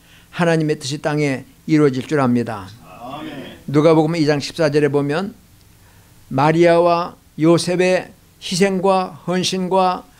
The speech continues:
Speaker 1: 순종을 통해서 하늘에서는 하나님께 영광이요, 땅에서는 하나님이 기뻐하심을 입은 모든 사람들에게 평화가 주어졌다고 선언했습니다. 우리를 통해서,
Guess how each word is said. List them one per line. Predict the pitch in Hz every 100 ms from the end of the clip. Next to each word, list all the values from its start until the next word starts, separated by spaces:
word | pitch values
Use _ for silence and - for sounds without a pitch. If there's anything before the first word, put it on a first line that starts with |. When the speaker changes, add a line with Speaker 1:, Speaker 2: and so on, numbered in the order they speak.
| _
Speaker 1:
순종을 | - 233 226 220 202
통해서 | 202 208 170 165 123 - _ _ _ _ _ _
하늘에서는 | - 196 180 175 160 170 170 160 - -
하나님께 | - 202 220 202 208 196
영광이요, | 185 180 165 151 120 101 - - _ - - - -
땅에서는 | 185 175 160 175 165 160 135 - _
하나님이 | - 190 196 196 196
기뻐하심을 | 190 208 208 202 185 196 202
입은 | 190 180 180 147
모든 | 131 151 196 208
사람들에게 | 196 196 190 190 190 175 - - - -
평화가 | - 226 220 208 196 175 - _
주어졌다고 | - 180 170 160 165 139 170 254 254 _ _ _
선언했습니다. | - - 170 147 127 - 127 110 107 104 - _ _ - - - _
우리를 | 170 180 185 175
통해서, | 156 170 143 156 113